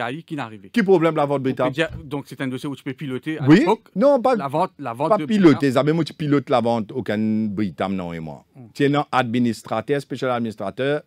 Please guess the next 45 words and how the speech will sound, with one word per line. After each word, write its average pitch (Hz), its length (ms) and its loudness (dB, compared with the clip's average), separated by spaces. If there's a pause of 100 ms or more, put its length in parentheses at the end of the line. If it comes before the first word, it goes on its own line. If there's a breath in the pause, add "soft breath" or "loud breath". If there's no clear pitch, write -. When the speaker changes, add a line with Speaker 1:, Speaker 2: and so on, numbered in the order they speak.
Speaker 2:
Yacoub 107 480 -2
Ramtoula, 104 500 0
avec 120 260 -2
Speaker 1:
Oui, 120 60 -6
Speaker 2:
Afzal 107 280 -2
Speaker 1:
mais 101 60 -4
Speaker 2:
Ibrahim, 107 240 -4
Speaker 1:
tu, 120 60 -4
Speaker 2:
qui, 160 160 -2
attends, 135 320 0
Speaker 1:
tu 143 60 -2
Speaker 2:
laisse-moi 208 240 -4
Speaker 1:
es - 20 -4
très 262 120 -2
proche 156 340 -4
du 165 120 -6
dossier, 147 340 -6
Rochi 135 220 -8
Speaker 2:
Oui, 254 200 2
Speaker 1:
Bata. - 0 -
Speaker 2:
mais 277 80 2
Speaker 1:
Pas 202 120 8
Speaker 2:
non, 185 200 8
Speaker 1:
pourquoi 135 260 6
Speaker 2:
man. 233 100 0
Speaker 1:
tu 175 80 -12
proches 139 180 -4
du 233 60 0
Speaker 2:
Ah, 233 160 -2
Speaker 1:
dossier. 185 160 -2
Speaker 2:
attends, 226 200 0
laisse-moi 254 240 -6
qu'on 240 140 -4
t'explique. 214 340 -4
Vous, 233 220 -2
vous 190 140 -8
devez 285 240 -4
là, 254 240 0
on, 185 460 2
on 107 320 -4
peut 101 160 -4
pas 110 120 0
causer 82 240 -4
là. 67 120 -12 (320 soft breath)
Speaker 1:
Ouais. 113 60 -20